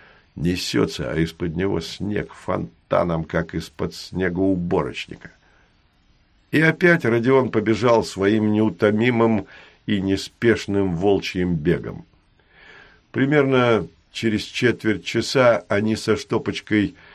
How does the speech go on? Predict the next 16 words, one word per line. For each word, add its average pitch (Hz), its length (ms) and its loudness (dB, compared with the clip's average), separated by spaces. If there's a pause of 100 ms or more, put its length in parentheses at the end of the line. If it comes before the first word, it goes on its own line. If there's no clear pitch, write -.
(220)
вырвались 98 800 2
из - 300 -4
чащи 104 500 0
на 95 140 0
лесную 95 460 0
дорогу 123 520 0 (340)
и, 139 120 2
добежав 127 640 2
до 104 160 2
разветвления, 117 960 2
остановились 120 840 0
у 120 160 -2
нового, 123 540 2
недавно 113 600 2
установленного 107 1080 0
стенда. 87 640 0